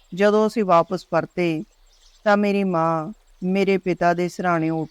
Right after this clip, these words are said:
ਕੇ ਅਗਲਵਾੜੀ ਨੂੰ ਸਾਨੂੰ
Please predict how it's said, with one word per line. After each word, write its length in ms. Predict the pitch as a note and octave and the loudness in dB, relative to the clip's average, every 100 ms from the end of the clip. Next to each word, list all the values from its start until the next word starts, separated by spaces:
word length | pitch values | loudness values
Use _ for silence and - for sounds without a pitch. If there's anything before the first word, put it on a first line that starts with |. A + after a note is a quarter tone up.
| _ | _
ਕੇ 300 | E3+ E3 - - _ _ _ _ _ _ _ _ F#3+ | -4 -4 -4 -10 _ _ _ _ _ _ _ _ 0
ਅਗਲਵਾੜੀ 640 | G3 G#3 G3+ F3+ E3 F3 | 4 4 4 2 2 2
ਨੂੰ 140 | F3+ E3+ _ _ _ _ _ _ _ _ _ _ _ _ _ | -2 -4 _ _ _ _ _ _ _ _ _ _ _ _ _
ਸਾਨੂੰ 640 | - B3 F#3 F#3 F#3 E3+ | -6 0 2 2 -2 -4